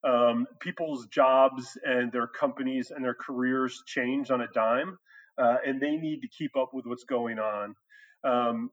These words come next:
the second is that, you know, regulation, technology disruption, uh, creates kind of some dyna-, dynamism, uh, dynamic, uh, industries. And so we look for something that, uh, makes it that the, the, uh,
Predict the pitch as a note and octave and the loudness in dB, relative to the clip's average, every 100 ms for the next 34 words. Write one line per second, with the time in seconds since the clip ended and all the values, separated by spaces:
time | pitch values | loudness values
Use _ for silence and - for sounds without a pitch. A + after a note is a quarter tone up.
0 | - C#3+ G#3 G3+ E3+ C#3 A#2 B2+ B2 - | -10 0 4 4 2 0 0 0 0 -2
1 | C#3+ B2 A#2 - _ D3+ C#3+ D3+ C#3 C#3+ | -4 -2 -4 -8 _ -2 0 0 0 -6
2 | - C#3+ C#3 D3 C#3 B2 C#3 C3 - B2 | -6 -2 4 4 2 -2 -4 -2 -4 -4
3 | A#2+ A#3+ - C3 A2+ - D3+ C#3 C#3 C3+ | -6 -8 -2 0 0 -4 -2 0 0 -4
4 | - - - - F3 F3+ - B2+ - _ | -16 -20 -20 -6 -2 -2 -4 -10 -12 _
5 | B2+ B2 C#3+ D#3 - - - C3 D#3+ E3+ | 0 0 0 -4 -6 -6 -2 0 0 -2
6 | E3 E3 D#3+ F#3 G3 F3+ - - - - | -4 -6 -6 -6 -6 -10 -20 -20 -18 -2
7 | C3 B2 B2 A#2+ A#2+ - - C3+ A#2+ C3 | 2 4 6 6 4 2 0 2 2 2
8 | F3 - - - - C3 B2+ B2 B2+ - | -2 -6 -20 -20 -2 4 6 6 4 0
9 | D#3 D3+ F#3 F#3+ - - C#3 - E3 C#3+ | -2 -2 -4 -6 -8 -4 -4 -2 -2 0
10 | C3+ F3+ E3 E3+ - E3 D3+ D3 C#3 C#3 | 0 -4 -4 -4 -6 -4 -2 0 0 -2
11 | D#3 - F3 E3+ E3 D3+ C3+ C#3+ C#3 - | -4 0 0 0 -2 -2 6 8 8 4
12 | - - D3 C3 B2+ C3 D3 E3+ - D#3+ | -8 -10 0 2 2 0 -2 -2 -4 -10
13 | - - C#3 - C#3+ C3+ C3+ C#3+ C3+ C3 | -8 -4 -4 -2 -6 -4 -4 -2 -2 -6
14 | - _ _ _ C#3+ B2 | -14 _ _ _ -2 -2